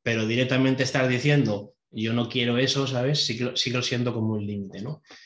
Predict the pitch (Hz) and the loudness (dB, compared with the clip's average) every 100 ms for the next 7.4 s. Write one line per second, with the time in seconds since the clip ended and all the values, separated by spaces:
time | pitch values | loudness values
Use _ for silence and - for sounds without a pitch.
0 | - _ - 107 107 120 - 101 - 107 | -20 _ -8 -4 -2 -4 -4 -10 -8 -4
1 | 117 123 123 123 135 131 156 151 170 190 | -2 2 2 2 0 2 2 2 2 0
2 | - 120 117 113 110 120 120 120 123 123 | -2 -2 0 0 -2 0 2 2 2 0
3 | 135 123 123 113 113 113 139 120 107 - | 0 -2 -2 -2 -2 -2 -2 -2 -2 -2
4 | 120 139 123 123 120 127 135 - 143 - | -2 0 2 2 2 2 0 0 -2 -4
5 | - - - _ 107 107 104 120 120 117 | -12 -20 -20 _ -6 -4 -2 0 0 0
6 | 117 - 117 117 117 117 110 120 117 117 | -2 -4 -2 -2 -2 -4 -4 -4 -2 -2
7 | 127 131 151 - | 0 0 -4 -6